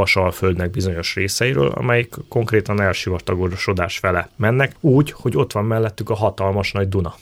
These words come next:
És a régi kommunizmus idejében kiépített öntözőrendszerek. Vannak most már öntözött területek, és évről évre nőnek, viszont Románia nem fog tudni fenntartható mezőgazdaságot csinálni a következő évben, hogyha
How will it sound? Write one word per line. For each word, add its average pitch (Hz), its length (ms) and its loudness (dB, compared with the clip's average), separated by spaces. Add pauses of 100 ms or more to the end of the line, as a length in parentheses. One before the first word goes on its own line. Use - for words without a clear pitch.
És 117 340 4
a 117 100 6
régi 113 300 4
kommunizmus 101 560 2
idejében 98 440 0
kiépített 98 580 -2
öntözőrendszerek. 90 800 -6 (100)
Vannak 113 440 2
most 95 180 -6
már 87 140 -2
öntözött 85 420 -4
területek, 98 440 -2
és - 120 -4
évről 90 340 0
évre 85 240 0
nőnek, 85 420 -6 (160)
viszont 101 480 0
Románia 110 420 0
nem 104 160 0
fog 98 180 -8
tudni 92 240 -4
fenntartható 92 680 -6
mezőgazdaságot 90 880 -6
csinálni 90 380 -4
a 101 40 -8
következő 92 440 -6
évben, 95 220 -4
hogyha 101 340 -4